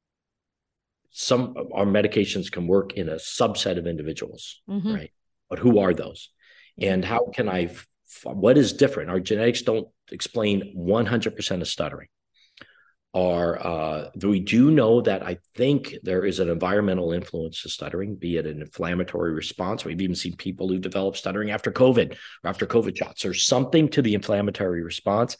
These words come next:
Speaker 1: We don't know. So we're seeing a symptom here, which we hear as stuttering, whatever the hesitations, the blocks.
Speaker 2: Mm-hmm.
Speaker 1: But we are as diverse within the stuttering community as we are.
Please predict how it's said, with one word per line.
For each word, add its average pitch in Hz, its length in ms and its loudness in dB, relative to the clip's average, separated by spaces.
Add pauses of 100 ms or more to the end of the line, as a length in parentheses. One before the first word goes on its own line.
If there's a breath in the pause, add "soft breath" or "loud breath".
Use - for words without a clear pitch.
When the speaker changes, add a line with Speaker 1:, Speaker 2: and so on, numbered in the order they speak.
(400 loud breath)
Speaker 1:
We 120 160 8
don't 127 280 6
know. 120 180 6
So - 160 0
we're 98 80 2
seeing 131 480 2 (180)
a - 100 -10
symptom 196 760 2
here, 82 500 -8 (260)
which 101 240 -2
we 104 320 -6 (240)
hear 127 640 0
as 92 420 -4 (360)
stuttering, 80 600 -4
whatever 87 360 0
the 80 100 -6
hesitations, 92 920 -2
the 82 80 -4
blocks. 85 460 -2 (380 loud breath)
Speaker 2:
Mm-hmm. 220 100 -8
Speaker 1:
But 95 180 6
we 113 240 4 (120)
are 110 140 4
as 85 240 0
diverse 87 580 0
within 87 300 -4
the 73 80 -10
stuttering 85 400 -6
community 87 340 -4
as 82 160 -4
we 85 140 -2
are. 78 200 -2